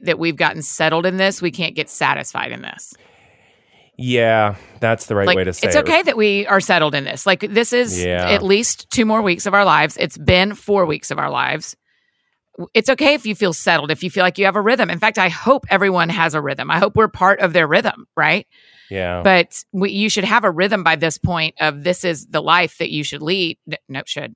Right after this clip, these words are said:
Speaker 1: You, "This is the life that you are
Speaker 2: <laughs>
Speaker 1: leading." And so there can, no, there should be a rhythm. I'm gonna stick with should. There should be
Speaker 2: Yeah.
Speaker 1: a rhythm here.
Speaker 2: Yeah.
Speaker 1: Um, but I don't want any of us to go like, "Man, this is actually better. This is a great,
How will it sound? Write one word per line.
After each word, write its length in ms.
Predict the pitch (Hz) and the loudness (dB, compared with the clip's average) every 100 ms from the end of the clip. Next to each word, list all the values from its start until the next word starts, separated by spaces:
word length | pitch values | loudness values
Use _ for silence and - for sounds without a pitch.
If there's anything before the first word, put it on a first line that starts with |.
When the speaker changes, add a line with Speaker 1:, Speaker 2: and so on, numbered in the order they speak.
| _ | _
Speaker 1:
You, 500 | 165 175 175 170 160 - | -10 -6 -2 -4 -6 -6
"This 220 | 160 175 | -6 -4
is 100 | 190 | -4
the 100 | 180 | 0
life 220 | 170 165 - | 0 0 -2
that 140 | - | -4
you 100 | 160 | -2
are 80 | 143 | -2
Speaker 2:
<laughs> 120 | 160 | -2
Speaker 1:
leading." 420 | 247 180 143 143 - _ _ _ _ | 0 0 -2 -8 -14 _ _ _ _
And 160 | 185 190 | -2 0
so 320 | 196 180 156 - | 2 2 0 0
there 300 | 170 165 - _ _ | 2 2 0 _ _
can, 400 | - 202 185 170 - | -6 -2 -2 -2 -2
no, 140 | 208 - | -2 0
there 120 | 254 | 0
should 200 | 269 427 254 | 2 0 2
be 100 | 175 | 0
a 60 | |
rhythm. 260 | 139 - 139 | 0 -4 0
I'm 160 | 208 226 | 0 0
gonna 140 | 190 | -4
stick 200 | - 165 | -4 -4
with 100 | 151 | -4
should. 200 | - - | -8 -6
There 120 | 160 | -6
should 140 | 165 226 | -2 0
be 60 | 226 | 0
Speaker 2:
Yeah. 80 | |
Speaker 1:
a 20 | 185 | -2
rhythm 260 | 165 151 | -2 -4
here. 220 | 147 147 - _ _ - | -6 -10 -14 _ _ -6
Speaker 2:
Yeah. 180 | 135 92 | -4 0
Speaker 1:
Um, 380 | 196 202 185 175 - | 4 4 2 -2 -4
but 260 | 196 208 180 | 4 4 4
I 100 | 190 | 4
don't 200 | 208 214 | 4 2
want 240 | 196 180 175 | 4 2 4
any 240 | 180 190 | 0 2
of 140 | 175 156 | 2 2
us 320 | 156 147 - | 0 -2 -8
to 300 | - 180 160 | -4 -4 -2
go 240 | 139 165 | 0 0
like, 240 | 156 151 175 | 2 0 0
"Man, 180 | 190 165 | -2 -2
this 220 | 233 - | -2 -4
is 120 | 269 | -2
actually 480 | 185 170 - 180 165 | 0 0 -2 -2 -2
better. 500 | 139 135 131 127 123 _ _ | -4 -4 -4 -6 -12 _ _
This 160 | 170 - | -6 -4
is 100 | 320 | -2
a 60 | 180 | -4
great, 340 | 160 151 151 | 0 0 2